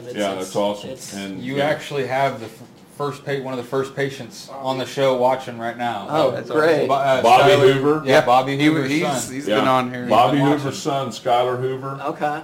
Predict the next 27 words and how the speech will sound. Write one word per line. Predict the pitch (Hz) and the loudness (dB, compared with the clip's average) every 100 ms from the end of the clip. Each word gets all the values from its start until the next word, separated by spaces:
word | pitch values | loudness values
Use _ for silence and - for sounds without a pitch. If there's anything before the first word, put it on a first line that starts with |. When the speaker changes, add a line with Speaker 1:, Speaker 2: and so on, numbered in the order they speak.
| - | -6
Speaker 2:
was | 107 123 123 - | 0 2 0 -4
the | 107 | -10
first | - 120 123 123 - - - | -8 -4 -4 -4 -12 -20 -10
patient | 147 143 139 113 90 | -6 -4 -4 -8 -10
in | 101 107 | -8 -8
Missouri | 117 107 120 117 107 95 95 | -8 -10 -6 -4 -4 -6 -8
to | 107 | -8
receive | 98 98 - - 104 107 | -6 -6 -8 -4 -4 -4
Speaker 1:
Receive | 104 - | -8 -8
fico. | 127 127 - 95 90 87 | -8 -8 -6 -4 -2 -4
Speaker 2:
fico. | - - - | -8 -18 -8
Speaker 1:
Well, | 135 | -4
that's | 139 143 | -4 -4
awesome. | 139 139 - 113 117 - | -8 -8 -12 -16 -18 -8
Speaker 3:
Yeah. | 131 | -4
Speaker 1:
That's | 147 - | -4 0
absolutely | 147 151 151 147 147 143 | 0 2 2 0 0 -2
Speaker 2:
And | |
Speaker 1:
awesome. | 139 131 - | -6 -8 -10
Speaker 2:
he | 117 117 117 110 - - | -6 -4 -4 -6 -10 -14
is, | 113 110 107 104 95 - - - - - - - - 90 | -10 -6 -4 -4 -8 -18 -20 -20 -20 -20 -20 -20 -20 -12
uh, | 98 | -6
he | 95 - 117 117 107 | -6 -6 -6 -4 -2
is | 107 101 92 82 - - - - | -2 -4 -8 -18 -20 -20 -20 -10
in | 123 | -6
a | 131 | -4
wheelchair. | 120 110 104 123 101 98 98 | 0 -2 -2 -6 -4 -4 -8